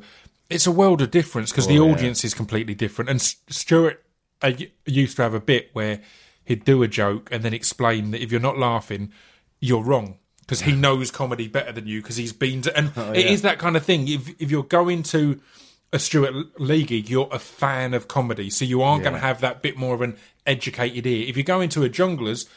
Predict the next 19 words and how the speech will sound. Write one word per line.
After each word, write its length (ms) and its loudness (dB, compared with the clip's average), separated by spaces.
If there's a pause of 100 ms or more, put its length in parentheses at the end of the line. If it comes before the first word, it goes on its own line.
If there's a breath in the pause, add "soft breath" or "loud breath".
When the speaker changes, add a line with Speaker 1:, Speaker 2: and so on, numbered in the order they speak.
(120)
Speaker 1:
which 180 -6
again 320 0
are 80 -8
great, 580 -2 (200 soft breath)
it's 220 -8
generally 380 2
people 260 0
are 60 6
like, 220 4 (380 soft breath)
"Let's 120 -6
have 160 2
a 40 -4
few 180 2
beers 300 4
and 100 -2
watch, 380 -4
and 120 -2
watch 220 -2
something 240 0